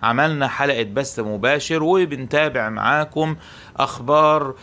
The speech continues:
زلزال تركيا وسوريا وما جاءت به الأحاديث والإسقاطات الشرعية السليمة. تعالوا نشوف إيه اللي حصل في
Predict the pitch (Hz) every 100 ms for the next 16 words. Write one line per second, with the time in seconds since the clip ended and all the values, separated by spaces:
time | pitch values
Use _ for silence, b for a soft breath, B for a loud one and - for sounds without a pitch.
0 | B B - 107 117 107 107 139 143 139
1 | 117 110 101 - 143 143 131 120 107 -
2 | 135 135 131 135 139 - 131 202 196 185
3 | 160 156 190 - 143 131 180 165 147 139
4 | 147 - - 131 127 123 143 170 170 160
5 | - B B 120 151 165 156 131 - -
6 | - 113 117 135 160 156 - - - 120
7 | 113 101 143 147 147 147 131 - 127 -
8 | 117 101 90 92 - 127 - 220 165 175
9 | 185 185 - 214 233 170 - 165 165 131
10 | - 143